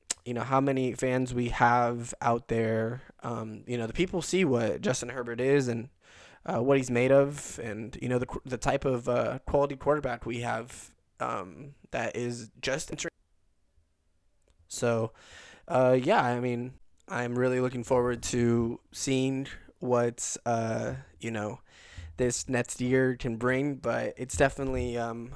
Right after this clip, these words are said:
a great feeling that, uh, you know, like I said, he was voted that by the fans. Um, he's the first Charger to win this award since Keenan Allen back in twenty thirteen, where he, he, um,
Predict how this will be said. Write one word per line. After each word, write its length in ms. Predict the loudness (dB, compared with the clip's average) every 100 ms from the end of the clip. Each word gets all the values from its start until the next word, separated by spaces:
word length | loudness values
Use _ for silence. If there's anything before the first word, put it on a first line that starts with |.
| -12
a 60 | -10
great 300 | -8 -8 -8
feeling 420 | -10 -8 -10 -14 -20 _ _ -18 -10
that, 520 | -8 -8 -8 -8 -8
uh, 360 | -10 -10 -10 -14 -18 _ _ _
you 80 | -8
know, 180 | -6 -6
like 140 | -6
I 60 | -6
said, 340 | -4 -6 -6 -12
he 140 | -10
was 140 | -8 0
voted 280 | 2 2 2
that 200 | 0 0
by 100 | -2
the 100 | -4
fans. 500 | -2 0 0 -4 -8 -12 -20 -20 -14 -4
Um, 200 | -2 -2
he's 140 | -2
the 60 | 0
first 260 | 0 2
Charger 260 | 4 2 0
to 160 | -4 -4
win 280 | -2 -4 -4
this 200 | -6 -8
award 340 | -4 -2 -2
since 240 | -2 -4
Keenan 320 | -4 -4 -2 0
Allen 320 | 0 -2 -4
back 240 | -4 -6
in 80 | -8
twenty 240 | -8 -8
thirteen, 480 | -4 -6 -6 -10 -8
where 220 | -8 -8 -12 _ -20 -20 -20 -6
he, 300 | -2 -2 -4
he, 280 | -2 2 4
um, 380 | 2 0 -2